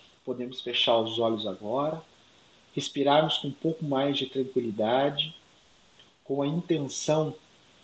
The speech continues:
de acessarmos planos superiores.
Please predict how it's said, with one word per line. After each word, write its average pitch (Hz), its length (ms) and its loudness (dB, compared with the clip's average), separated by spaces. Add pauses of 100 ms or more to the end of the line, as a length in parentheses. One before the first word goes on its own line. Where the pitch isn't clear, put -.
(500)
de 139 560 0 (100)
acessarmos 147 920 4
planos 156 480 6
superiores. 143 960 2